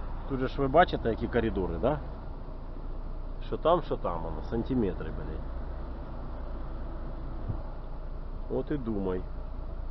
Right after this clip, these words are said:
Потім гадай, щоб нічого не зацепить.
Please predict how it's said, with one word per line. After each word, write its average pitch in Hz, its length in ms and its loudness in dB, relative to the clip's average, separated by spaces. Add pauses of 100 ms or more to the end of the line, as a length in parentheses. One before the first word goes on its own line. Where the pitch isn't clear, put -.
(840)
Потім 95 340 -2
гадай, 90 460 0
щоб 92 120 -4
нічого 92 380 -2
не 92 140 -2
зацепить. 87 640 -2